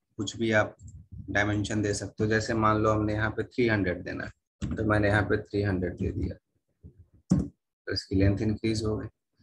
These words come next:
अब जैसे हमें थ्री हंड्रेड नहीं देना, अब हमें वन हंड्रेड देना है तो हमने वन हंड्रेड दे दिया, इसकी लेंथ ये हो गई। अब मान लो हमें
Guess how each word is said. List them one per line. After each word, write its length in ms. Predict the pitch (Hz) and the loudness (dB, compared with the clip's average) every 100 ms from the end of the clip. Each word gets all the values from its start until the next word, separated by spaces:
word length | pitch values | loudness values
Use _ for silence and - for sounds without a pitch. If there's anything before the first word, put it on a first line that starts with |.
| _ _ - | _ _ 2
अब 120 | 107 | 4
जैसे 280 | 117 113 123 | 4 2 4
हमें 360 | 120 117 117 117 - _ - | 2 2 0 -2 -12 _ -4
थ्री 140 | 120 | 2
हंड्रेड 280 | 117 113 113 | 2 4 2
नहीं 180 | 110 104 | 4 2
देना, 220 | 90 85 85 | 0 -2 0
अब 260 | 98 110 | 0 2
हमें 220 | 120 117 | 0 2
वन 260 | 117 117 117 | 2 4 4
हंड्रेड 340 | 117 104 92 92 | 4 2 -2 -4
देना 200 | 85 - | -8 -8
है 280 | - - | -4 -4
तो 160 | - 123 | -4 -2
हमने 260 | 120 117 123 | 2 2 4
वन 200 | 110 104 | 4 4
हंड्रेड 280 | 101 101 98 | 2 2 4
दे 120 | 98 | 4
दिया, 280 | 95 98 98 - _ _ _ 98 | 4 0 -2 -12 _ _ _ -12
इसकी 220 | - 104 | -4 0
लेंथ 260 | 98 101 101 | 0 0 0
ये 100 | 101 | 0
हो 160 | 95 95 | 0 -2
गई। 160 | 92 - - - - - _ 113 | -4 -8 -16 -20 -20 -20 _ 2
अब 120 | 117 | 6
मान 260 | 120 120 | 6 6
लो 100 | 123 120 | 6 4
हमें 540 | 117 117 117 120 | 2 2 2 0